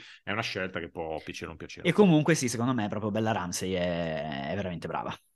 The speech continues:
Speaker 2: È veramente
Speaker 1: Sì,
Speaker 2: brava.
Speaker 1: è brava, no, è quello, eh, ma anche per dire tutta la scena che fa con il tizio, con il cannibale della, nella cella,
Speaker 2: Sì.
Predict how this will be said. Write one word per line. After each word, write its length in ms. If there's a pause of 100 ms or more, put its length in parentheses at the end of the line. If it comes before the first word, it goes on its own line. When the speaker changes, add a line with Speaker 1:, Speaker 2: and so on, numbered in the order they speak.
(180)
Speaker 2:
È 120
veramente 360
Speaker 1:
Sì, 60
Speaker 2:
brava. 180
Speaker 1:
è 40
brava, 300
no, 260
è 140
quello, 520
eh, 220
ma 140
anche 340
per 140
dire 400
tutta 340
la 80
scena 380
che 120
fa 360
con 180
il 220
tizio, 600
con 160
il 100
cannibale 540
della, 400
nella 540
cella, 500
Speaker 2:
Sì. 220